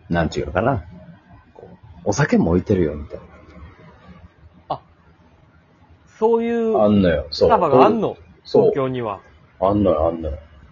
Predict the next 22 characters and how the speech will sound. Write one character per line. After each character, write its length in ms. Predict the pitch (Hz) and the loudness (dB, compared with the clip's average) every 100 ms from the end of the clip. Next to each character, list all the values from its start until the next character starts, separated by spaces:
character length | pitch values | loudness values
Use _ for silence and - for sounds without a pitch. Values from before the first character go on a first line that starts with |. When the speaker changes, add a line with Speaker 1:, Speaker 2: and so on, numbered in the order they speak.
| - - _ _ _ - | -20 -20 _ _ _ -20
Speaker 1:
う 20 | |
ち 180 | - 98 | -8 -4
の 360 | 87 82 80 - 98 - - | 0 0 -2 -8 -10 -10 -12
二 240 | - 110 | -8 -6
つ 320 | 78 98 101 | -4 -2 -2
隣 480 | 101 107 104 98 92 | -2 0 2 2 0
駅 180 | 82 - | -2 -6
と 80 | - | -16
か 100 | 87 | -12
に 80 | 82 | -12
も 180 | 76 87 | -4 -2
あ 40 | |
ん 100 | 104 | 0
の 80 | 90 | -2
よ。 80 | - - | -8 -18
そ 180 | - - | -16 -12
う 20 | |
い 60 | 78 | -12
う 20 | |
の 60 | - | -12
が 120 | 71 | -14
ね。 140 | 135 | -14